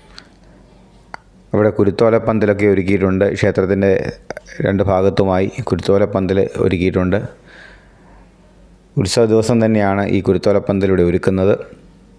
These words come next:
കുരുത്തോല കൊണ്ട് വളരെ മനോഹരമായി ഒരു പന്തൽ തീർക്കുന്നതാണ്. നിരവധി ആളുകൾ ഈ പു-, പുരുഷാങ്കനമാരുടെ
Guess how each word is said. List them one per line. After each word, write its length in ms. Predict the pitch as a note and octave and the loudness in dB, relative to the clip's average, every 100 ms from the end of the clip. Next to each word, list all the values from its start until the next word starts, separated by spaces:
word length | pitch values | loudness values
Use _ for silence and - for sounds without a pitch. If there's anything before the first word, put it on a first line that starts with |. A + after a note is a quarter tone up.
| - - _ - - - - - | -20 -20 _ -20 -20 -20 -10 -4
കുരുത്തോല 360 | G2 E2+ G#2 G#2 | -2 2 2 2
കൊണ്ട് 220 | G2+ G2+ G#2 - - - | 2 0 -2 -4 -8 -4
വളരെ 200 | G2+ G#2 F#2+ | 0 0 0
മനോഹരമായി 640 | G2 G2 G2+ G2+ G2+ G#2 - - | 0 0 0 0 0 -2 -6 -4
ഒരു 120 | F#2 F2+ | -2 0
പന്തൽ 260 | F#2 F#2 G#2 F#2+ | 0 0 0 0
തീർക്കുന്നതാണ്. 560 | F#2 G2 F#2+ F2 F2+ C3+ - - - - - - - - - - - - - - - - - | 0 0 0 0 -2 -4 -10 -18 -20 -20 -20 -20 -20 -20 -20 -20 -20 -20 -20 -20 -20 -12 -4
നിരവധി 340 | G2 G2+ G2+ G#2 G2 | 0 2 2 2 2
ആളുകൾ 300 | G2+ G2+ G2 - - - - - - - | 2 4 2 0 -4 -18 -20 -18 -6 0
ഈ 20 | G2 F2+ F2+ | 2 2 2
പു-, 180 | F#2+ - - - - | 0 -2 -12 -20 -8
പുരുഷാങ്കനമാരുടെ 1500 | G2 G2 G#2 G2 G2+ G2+ G2+ G2+ G2 F#2+ - - - G2 G2+ | -4 -2 -2 0 0 0 0 0 0 0 -4 -20 -6 0 0